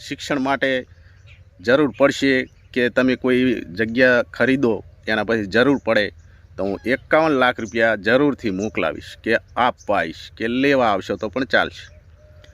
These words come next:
તો અત્યારે તો કોઈ ભીખ માગવા તો આવવાનું નથી, પણ તમે જે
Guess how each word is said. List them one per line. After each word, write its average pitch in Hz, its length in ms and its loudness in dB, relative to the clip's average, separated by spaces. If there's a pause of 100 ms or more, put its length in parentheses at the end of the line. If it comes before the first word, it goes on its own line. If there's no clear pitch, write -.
(340)
તો 151 100 4 (180)
અત્યારે 151 380 2
તો 151 140 -2 (2500)
કોઈ 143 220 6
ભીખ 117 260 2
માગવા 139 360 4
તો 127 60 0
આવવાનું 120 480 2
નથી, 110 240 -6 (420)
પણ - 200 -6
તમે 170 240 4
જે 160 140 6